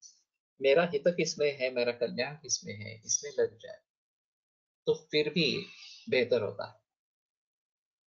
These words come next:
अशोक भानु सर का यह अनुभव रहा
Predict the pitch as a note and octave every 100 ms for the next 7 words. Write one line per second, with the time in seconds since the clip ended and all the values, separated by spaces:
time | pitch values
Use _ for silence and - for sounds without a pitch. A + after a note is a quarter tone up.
0 | _ _ _ - - A#2+ A#2 E3 D3 D#3
1 | D#3+ D#3+ D3+ - D3 C#3+ C3 C3+ D3+ D3
2 | B2 A2